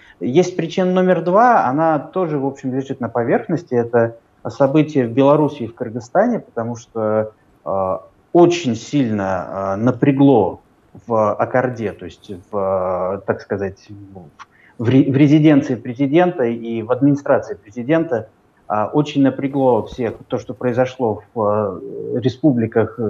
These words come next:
которые еще к тому же и члены Евразийского союза. А, в, и если в Беларуси там все-таки президентские выборы, и там ситуация, ну, с поправками, но она все-таки не-, немножко другая, то в Кыргызстане там как раз были парламентские выборы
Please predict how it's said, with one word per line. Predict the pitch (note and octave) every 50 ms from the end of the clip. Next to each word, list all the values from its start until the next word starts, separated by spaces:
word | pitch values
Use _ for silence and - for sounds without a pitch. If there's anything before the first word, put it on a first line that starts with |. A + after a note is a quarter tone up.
| G2+
которые | - A2 - A#2 A2 G#2+ G#2+ G#2+ G2 G#2 A#2 B2
еще | A#2+ - - A2+
к | -
тому | - A#2 A2 A2 G#2
же | G2+ A2
и | G#2
члены | - - A#2+ A2+ A2 G#2+ G#2+
Евразийского | G2+ A2+ A2+ B2 B2+ A#2+ A#2 A2+ A2+ - A#2 G#2+
союза. | - - C3 F#3 A3 C4+ A#3+ E3 C3 A2 A2+ - _ _ _ _ - - - -
А, | - G#2 G#2 G#2 G#2
в, | G#2+ - - - C3+ B2 A#2 A2+ A2+
и | C3+
если | C3+ C#3 D#3 D3+ D#3 D3+ C3
в | A#2+
Беларуси | C3 D3+ D3 D#3 E3+ F3 F3 D#3+ - C#3 B2
там | - C3 B2 A#2+ A#2
все-таки | A#2 - B2 G#2+ - - A#2
президентские | - B2 B2+ C3 C3+ C#3 D3 C3+ B2 - - - B2+ A#2
выборы, | A2+ C3+ C3 G#2+ A2+ A2 G#2+ G2+ - - _ _ _ _ _ _
и | G#2+ A2
там | A2 C3+ C3 B2+ A#2+
ситуация, | - - A#2 - B2+ B2+ B2+ B2 A#2+ A#2+ - - A#2+ A2 A2 A2 G#2+ G#2 G#2 G2+ G2 G2 G2 - -
ну, | - B2 C3 A#2+ G2+ E2 - A2
с | A2+ - - - -
поправками, | - - C3 B2+ - - C3 A#2+ - - - G#2+ G2+ G#2 G2+ F#2+ - F2 F#2
но | A#2 B2+ B2
она | B2 B2 B2
все-таки | A#2+ - B2+ G#2+ - - B2
не-, | A2+ - - C3 B2+ C3 A#2+
немножко | C3 C3+ C3+ C#3+ C#3+ C3 - - C#4
другая, | B3 - D#3 E3 G#3+ C4 B3+ -
то | - - -
в | -
Кыргызстане | - D#3+ - C#3+ D#3 D#3 - - A#3 C4 C4 A3+ E3+ - - - _ _ -
там | E3 E3+ E3+
как | F3 E3+ F3
раз | F3+ F3 D#3+
были | D#3 D#3+ D#3 D#3
парламентские | D3+ D#3 D#3 D#3 E3 E3 D#3 C3+ A2+ G2+ F#2+ F#2+ F#2 _ _ - A2 A2
выборы | B2 F#3+ A#3+ G#3+ G3 E3 C3+ A#2 G#2+